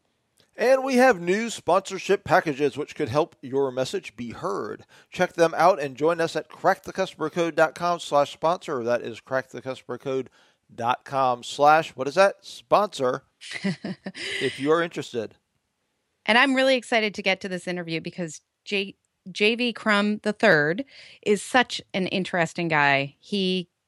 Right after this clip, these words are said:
Speaker 2: came from somewhat humble beginnings, and now he helps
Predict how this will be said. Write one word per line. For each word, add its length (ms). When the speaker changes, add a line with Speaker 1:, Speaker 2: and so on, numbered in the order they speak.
Speaker 2:
came 300
from 360
somewhat 400
humble 280
beginnings, 680
and 220
now 300
he 220
helps 260